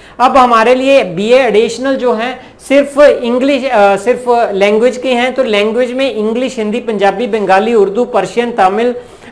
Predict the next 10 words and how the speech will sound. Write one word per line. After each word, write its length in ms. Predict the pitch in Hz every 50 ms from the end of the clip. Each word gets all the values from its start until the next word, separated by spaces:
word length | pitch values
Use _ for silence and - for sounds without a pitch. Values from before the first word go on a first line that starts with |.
| - -
French, 340 | 214 226 240 247 240 277
Arabic, 560 | 269 226 208 190 190 190 190 196 240 247 247 240
Russian, 560 | 196 196 190 196 - 233 240 254 254 247 185
जर्मन, 460 | 165 190 185 185 202 208 214 233 247
अ, 140 | 254 254 247 - - - - - - - 196 202 202 208 208
Kannada, 560 | 208 - 226 220 220 220 226 240 254 247 254 254 - 214
Malayalam, 600 | 190 190 202 202 208 202 202 202 220 233 247 247
Telugu, 540 | - - 233 220 220 208 208 180 190 202 196
ये 200 | 196 233 247 233
हैं। 400 | 208 190 160 139 - - - -